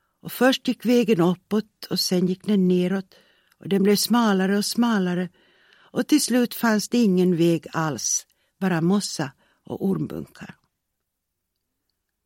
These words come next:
"En väg ska ta vägen någonstans", sa Mumintrollet.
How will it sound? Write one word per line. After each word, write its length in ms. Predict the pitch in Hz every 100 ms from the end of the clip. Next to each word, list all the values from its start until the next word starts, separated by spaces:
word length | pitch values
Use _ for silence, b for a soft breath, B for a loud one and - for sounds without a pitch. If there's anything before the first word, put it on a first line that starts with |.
| _ -
"En 180 | 160
väg 380 | 151 180 208 196
ska 220 | - 254
ta 200 | 220 254
vägen 580 | 226 180 180 185 254 262
någonstans", 720 | 285 269 - 190 165 - - - _ _ _ _
sa 200 | - 202
Mumintrollet. 760 | 180 170 156 - 151 120 104